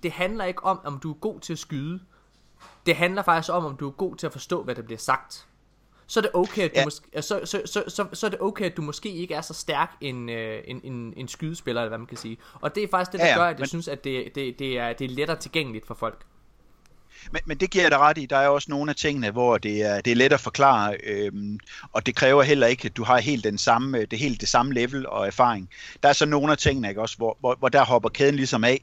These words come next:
Speaker 1: Ja.
Speaker 2: Det er ikke, fordi man ikke kan få folk igennem, men, men det ender med, at der står, øh, en eller to mand over i et hjørne, mens, øh, resten skyder hundene. Øh,
Speaker 1: Mm.
Speaker 2: bare lige for at nævne et enkelt eksempel, ikke også?
Speaker 1: Ja, det,
Speaker 2: Øh, så,
Speaker 1: det
Speaker 2: så, så, der, så der er ikke, øh,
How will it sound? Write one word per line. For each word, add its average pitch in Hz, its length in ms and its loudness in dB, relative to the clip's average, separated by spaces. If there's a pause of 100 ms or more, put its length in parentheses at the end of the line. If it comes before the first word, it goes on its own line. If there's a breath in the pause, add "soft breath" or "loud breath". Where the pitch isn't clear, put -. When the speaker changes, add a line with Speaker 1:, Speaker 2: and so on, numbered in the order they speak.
(160 loud breath)
Speaker 1:
Ja. 120 60 -4
Speaker 2:
Det 131 60 4
er 139 40 6
ikke, 147 120 4
fordi 147 180 0
man 117 140 -4
ikke 139 140 -2
kan 135 120 -6
få 123 120 -6
folk 135 260 4
igennem, 117 340 0
men, 113 180 -4
men 135 140 -6
det 139 180 6
ender 151 120 4
med, 139 120 4
at 127 120 4
der 117 60 -4
står, 131 320 6
øh, 101 280 2 (340 loud breath)
en 135 240 2
eller 101 180 0
to 147 160 2
mand 117 220 4
over 131 200 6
i 117 60 8
et 107 60 2
hjørne, 113 340 4
mens, 113 320 0
øh, 107 200 6
resten 117 320 4
skyder 110 260 -2
hundene. 110 380 -4 (180)
Øh, 131 140 -10
Speaker 1:
Mm. 104 120 -10 (280)
Speaker 2:
bare 98 100 -2
lige 101 120 -4
for 127 80 6
at 110 60 6
nævne 110 260 4
et - 280 -6
enkelt 117 320 2
eksempel, 120 380 2
ikke 143 120 4
også? - 180 -4 (120)
Speaker 1:
Ja, 139 340 0
det, 139 80 8
Speaker 2:
Øh, 135 60 8
så, 165 120 4
Speaker 1:
det 165 100 -2
Speaker 2:
så, 165 160 4
så, 180 140 0
der, 180 140 2
så 220 140 0
der 196 100 8
er 185 100 8
ikke, 170 300 2
øh, 127 60 -2